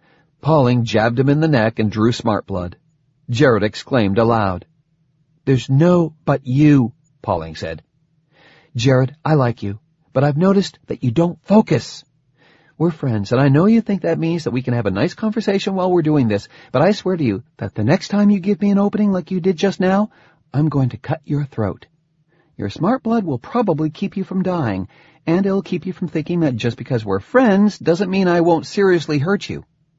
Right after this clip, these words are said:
I like you too much, and I don't want you to die in real combat because you're thinking about something else.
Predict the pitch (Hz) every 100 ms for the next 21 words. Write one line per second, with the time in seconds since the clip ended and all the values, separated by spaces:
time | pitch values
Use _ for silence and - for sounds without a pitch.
0 | _ _ _ _ _ _ _ 131 139 190
1 | 175 - 160 143 131 - - _ _ _
2 | - 120 117 160 - 165 156 147 123 151
3 | 139 131 117 185 185 123 110 104 127 139
4 | 143 127 123 170 - 143 131 110 - 147
5 | 135 160 135 - -